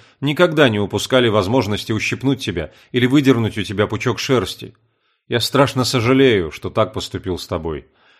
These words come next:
Никогда и ни о чем я так сильно не жалел. Иногда нашему бродячему цирку приходилось останавливаться на ночь прямо рядом с дорогой, и порой уже в темноте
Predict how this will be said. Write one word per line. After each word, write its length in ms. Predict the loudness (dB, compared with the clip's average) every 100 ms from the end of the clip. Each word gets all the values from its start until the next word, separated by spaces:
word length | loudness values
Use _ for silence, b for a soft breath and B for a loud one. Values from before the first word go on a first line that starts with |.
| -4
Никогда 680 | -2 0 2 0 2 2 2
и 140 | 2
ни 120 | 0
о 120 | -2
чем 280 | -2 -4 -4
я 180 | -2 -4
так 260 | -2 -2 -2
сильно 340 | -6 -6 -4
не 160 | -6 -6
жалел. 480 | -6 -6 -10 -14 _ _ _ _ _ _ _ _ _ _
Иногда 540 | -4 0 2 2 2 b b b _
нашему 400 | -2 0 2 4
бродячему 500 | 4 4 2 2 -2
цирку 340 | 0 -2 0
приходилось 560 | -2 0 0 2 0 0
останавливаться 720 | -2 0 0 2 2 2 0
на 160 | 0 0
ночь 180 | -2
прямо 240 | 0 2 2
рядом 240 | 2 0
с 60 | 2
дорогой, 540 | 2 2 0 -4 -10 b b b -6
и 100 | 2
порой 400 | 4 6 4 B B
уже 220 | -2 0
в 60 | 0
темноте 640 | 0 0 0 0 0 0